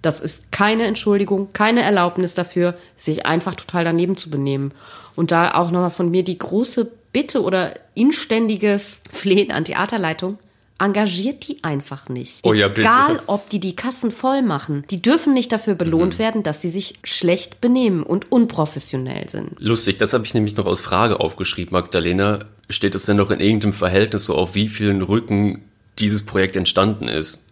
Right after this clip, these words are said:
Speaker 1: Ja.
Speaker 2: Ich hab schon ganz oft gehört, „Nein, aber der ist doch so genial und der darf das.“ Und dann denk ich so, „Hä, nein.“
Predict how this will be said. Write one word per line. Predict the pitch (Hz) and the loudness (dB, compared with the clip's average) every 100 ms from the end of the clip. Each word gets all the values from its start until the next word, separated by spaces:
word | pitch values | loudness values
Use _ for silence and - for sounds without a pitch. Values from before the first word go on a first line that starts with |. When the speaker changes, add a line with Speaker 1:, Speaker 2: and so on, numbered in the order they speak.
| 180 | -4
Speaker 1:
Ja. | 175 - | -4 -4
Speaker 2:
Ich | - | -6
hab | 110 | -4
schon | 110 | -2
ganz | 98 113 143 - - | 0 0 -2 -6 -6
oft | 110 - | -6 -4
gehört, | 107 110 113 - - - | -2 0 -2 -6 -12 -2
„Nein, | 131 151 160 | 0 2 2
aber | 156 131 | 2 0
der | 123 135 | -2 -2
ist | 127 - | -2 0
doch | 127 | -2
so | 131 113 | -2 0
genial | 135 131 135 147 151 139 | 0 0 -2 0 2 2
und | 123 120 - | 2 -2 -2
der | 113 | -4
darf | 104 131 147 139 | -2 -4 -4 -2
das.“ | - 127 - | 0 0 2
Und | 98 | 0
dann | 101 | 0
denk | 95 107 | 0 -2
ich | 104 | -4
so, | 101 | -4
„Hä, | 95 135 | -4 -2
nein.“ | 131 113 - 87 87 | -2 -2 -4 -4 -4